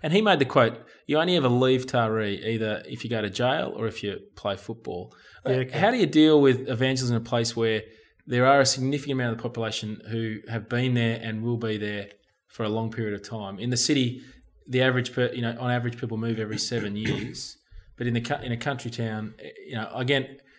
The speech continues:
Speaker 1: you can push <laughs> back on my, on my city slickerism, where, you
Speaker 2: Yeah.
Speaker 1: know, people know each other, um, they're known in the community. How do you, you, how do you get around that?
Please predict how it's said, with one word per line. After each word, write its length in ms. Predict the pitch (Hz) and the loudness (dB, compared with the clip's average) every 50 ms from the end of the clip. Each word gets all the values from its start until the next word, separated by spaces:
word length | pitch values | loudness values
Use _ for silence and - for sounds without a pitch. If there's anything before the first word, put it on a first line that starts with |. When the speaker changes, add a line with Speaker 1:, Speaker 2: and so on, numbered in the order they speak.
| _ _ _ | _ _ _
Speaker 1:
you 160 | - 135 131 | 0 0 2
can 160 | 131 151 139 | 2 2 0
push 280 | 120 - - 160 - - - | 2 2 2 4 4 4 2
<laughs> 60 | 151 | 0
back 200 | 127 - - - | 0 0 2 4
on 180 | 170 151 143 120 - | 4 4 4 4 6
my, 300 | 185 165 147 151 143 - - - - - - | 8 8 8 8 6 2 -4 -12 -16 0 2
on 180 | 202 196 180 - | 2 2 4 4
my 80 | 170 175 | 4 4
city 260 | - - 175 151 143 | 6 6 4 4 4
slickerism, 640 | - - 156 156 156 151 143 127 127 131 127 123 - - - - - - _ _ | 2 2 2 2 4 2 2 2 0 -2 -4 -6 -10 -16 -20 -20 -20 -20 _ _
where, 180 | - 135 131 120 - | -2 0 0 0 -2
you 40 | - - | -4 -2
Speaker 2:
Yeah. 80 | 156 139 | -2 -2
Speaker 1:
know, 80 | 127 | 0
people 260 | 127 175 165 143 127 | 0 2 2 4 4
know 340 | 120 120 120 123 123 131 131 | 4 4 4 4 4 4 4
each 180 | 127 123 - - | 2 2 2 2
other, 380 | 123 117 117 113 113 117 120 - - _ _ - | 2 4 2 2 0 -2 -6 -12 -18 _ _ -12
um, 420 | 135 120 110 110 104 101 104 101 98 | -8 -6 -4 -4 -4 -4 -6 -6 -4
they're 100 | 113 113 | -4 -4
known 280 | 113 113 117 123 123 120 | -2 0 0 0 0 0
in 60 | 117 113 | -2 -4
the 60 | 107 | -6
community. 600 | - - 120 110 107 107 107 104 107 104 104 - - _ _ _ _ | -8 -8 -8 -6 -6 -6 -4 -6 -6 -8 -8 -12 -18 _ _ _ _
How 160 | - 135 151 | -2 0 2
do 80 | 160 | 2
you, 400 | 151 139 131 120 117 113 - - - - _ - | 2 2 2 0 0 -2 -6 -10 -16 -20 _ -12
you, 160 | 143 127 110 | -8 -6 -4
how 100 | 120 139 | -2 -2
do 60 | 143 | -2
you 60 | 127 | -2
get 100 | 127 120 | 0 -2
around 340 | 113 107 107 110 110 104 101 | 0 -2 -2 -2 -4 -4 -4
that? 220 | 101 101 92 - | -6 -8 -8 -10